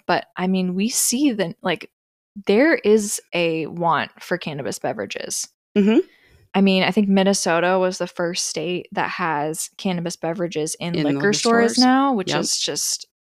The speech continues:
Speaker 1: incredible.
Speaker 2: Mm-hmm.
Speaker 1: Um, shout out to Minnesota, but
Speaker 2: Speaking of, I was at the liquor store in Indiana last night, and they have the wild C B D drinks there, so
Speaker 1: It's a step in the right direction, I
Speaker 2: Yeah.
Speaker 1: guess.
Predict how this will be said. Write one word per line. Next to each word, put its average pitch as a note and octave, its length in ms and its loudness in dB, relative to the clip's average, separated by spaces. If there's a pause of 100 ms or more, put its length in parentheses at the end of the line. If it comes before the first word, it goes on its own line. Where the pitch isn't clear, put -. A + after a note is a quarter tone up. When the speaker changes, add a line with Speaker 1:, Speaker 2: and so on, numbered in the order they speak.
(140)
Speaker 1:
incredible. F#3+ 1000 -2 (140)
Speaker 2:
Mm-hmm. G3+ 560 0
Speaker 1:
Um, F3 300 -4
shout F3+ 260 0
out E3+ 120 0
to - 100 -4
Minnesota, F3 720 -4 (140)
but D#3+ 300 0 (140)
Speaker 2:
Speaking F#3 440 4
of, E3+ 200 6
I D#3+ 120 2
was D#3+ 180 2
at D#3+ 80 -2
the D3+ 140 -2
liquor D3+ 260 -2
store D3+ 260 -2
in D3+ 100 0
Indiana C#3+ 520 -2
last E3 240 -2
night, F3 260 4
and D3 180 0
they C#3 120 0
have C3 300 -6
the C3+ 100 -4
wild C3 460 -6
C C3 180 -8
B A#2 160 -12
D D#3 160 -2
drinks B2+ 400 -6
there, D3+ 500 0
so B2+ 500 -2 (100)
Speaker 1:
It's - 140 -16
a A#3 40 -12
step - 320 -10
in F3 80 -12
the E3+ 80 -12
right E3+ 200 -14
direction, F3+ 440 -10
I F#3 100 -4
Speaker 2:
Yeah. D3+ 300 -2
Speaker 1:
guess. - 320 -14